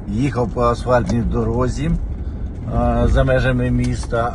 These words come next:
а з правої сторони із ґрунтової дороги виїхав автомобіль "Жигулі",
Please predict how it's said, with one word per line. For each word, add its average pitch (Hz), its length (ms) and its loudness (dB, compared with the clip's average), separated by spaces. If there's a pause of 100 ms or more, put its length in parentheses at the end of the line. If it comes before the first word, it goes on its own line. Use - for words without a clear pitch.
а 110 680 -2
з - 80 -8
правої 117 460 0
сторони 117 680 -2 (460)
із 120 180 -2
ґрунтової 123 600 2
дороги 117 480 2
виїхав 113 600 2
автомобіль 107 600 4
"Жигулі", 113 540 2